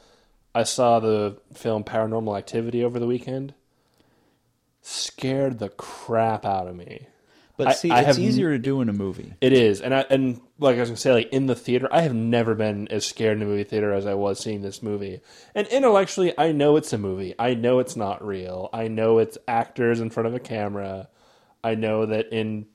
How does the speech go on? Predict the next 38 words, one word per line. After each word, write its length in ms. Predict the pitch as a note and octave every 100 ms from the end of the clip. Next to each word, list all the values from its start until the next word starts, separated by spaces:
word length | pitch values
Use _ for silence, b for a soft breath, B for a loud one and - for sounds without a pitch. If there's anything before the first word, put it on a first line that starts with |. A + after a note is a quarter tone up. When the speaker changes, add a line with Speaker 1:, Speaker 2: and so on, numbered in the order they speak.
| -
Speaker 1:
two 220 | - A#2+
hours, 480 | G#2+ G#2+ G#2 G#2+ -
I'm 160 | A2+ G#2+
going 200 | A2 A2
to 60 |
be 80 | G#2+
back 320 | G#2 G#2+ G#2+
out, 300 | A2 G#2+ G#2+
you 80 | A2+
know, 140 | G#2 G#2
in 140 | G#2+
the 60 | G#2+
car 520 | A2+ G#2+ G#2 G2+ G2+
on 160 | G#2+
the 80 | G#2+
way 160 | G#2+ G#2+
home, 360 | G#2 G2+ G2+ G#2
and 100 | A2
everything's 400 | A2 A2+ A#2 A2+
going 220 | A#2 A2
to 60 | A2
be 80 | A2+
fine. 540 | A#2+ G#2 G2 G2 G2 b b b b b b -
But 240 | G#2+ -
when 140 | A#2+
you're 80 | A#2+
caught 360 | - - B2 A#2+
up 160 | B2+
in 120 | C#3 D3
that, 280 | D3+ -
when 140 | A#2+ A#2
you 160 | A#2
are 100 | A#2
caught 320 | A2+ - A#2 A#2
up 220 | A#2+ -
in 140 | A2+
the 60 | A2
moment, 520 | G#2+ A2+ B2 B2 B2